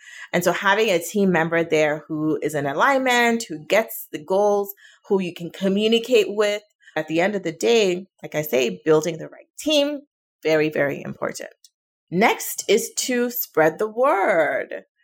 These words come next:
You can't expect that, "Okay, now that I have created my website and I have printed my business cards and I have set up my furniture, that, you know, my doors are going to start, <laughs> the people are going to start banging on my door." No,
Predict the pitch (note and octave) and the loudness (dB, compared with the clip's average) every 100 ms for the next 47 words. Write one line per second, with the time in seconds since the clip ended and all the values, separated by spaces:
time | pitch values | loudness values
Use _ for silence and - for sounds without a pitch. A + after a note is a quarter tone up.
0 | - F3+ A3+ A3 A#3 - F#3 - G3 F#3 | -10 -6 0 0 0 -4 -6 -2 -2 -2
1 | - F3 D#3 - - G#3 E3 - - E3+ | -2 0 0 0 -4 0 -2 -2 -10 -4
2 | G3 G#3 A#3 C4 C4+ A3+ F#3+ F3+ F3 F#3+ | 0 2 2 2 0 2 0 0 -2 -4
3 | F3 E3+ D#3 - - - _ _ - G#3 | 0 -2 -2 -8 -20 -20 _ _ 0 2
4 | G#3 G3 E3+ E3+ E3+ E3+ - - - - | 4 2 2 2 0 0 -2 -2 -8 -10
5 | - D#3+ - E3+ D#3+ E3 E3 D#3 D#3+ D#3 | -4 -2 -2 -4 -2 0 2 2 0 -2
6 | _ _ _ _ - A#3 A#3+ A3+ F3+ F#3+ | _ _ _ _ 2 4 4 2 0 -2
7 | G3 G3+ - F#3 C#3+ G2 G2+ - - F3 | -2 -2 -2 2 2 4 0 -2 -2 0
8 | E3+ E3 E3+ - - - A#3 F#3+ G#3 F3+ | 2 0 0 -2 -2 2 4 4 0 0
9 | A3 A3 G3+ G#3+ F3+ D3 D#3+ - _ - | 0 0 -4 0 2 2 -4 -18 _ 0
10 | E3+ D3 - _ - G3+ D#3+ D#3 - D#3+ | 2 2 -2 _ -4 2 2 0 -2 -2
11 | E3 F#3 F#3+ F3 E3+ F3 D#3 D#3+ D#3+ - | 4 4 4 2 2 0 -2 2 2 0
12 | F3+ E3+ - - - A#3 - - - - | -6 -12 -14 -8 -2 0 -2 -6 -10 -4
13 | G#3 G#3 G3+ F3 F#3 - E3 D#3 D#3+ D#3+ | -2 4 4 4 -2 0 0 2 -2 -2
14 | D#3+ D3 D3 D3 G#3 C#4+ G3 D#3+ D3 F3+ | -6 -8 -8 -6 -2 2 4 4 0 -2
15 | F#3+ A#3 A3+ F3 E3 | 0 2 2 2 0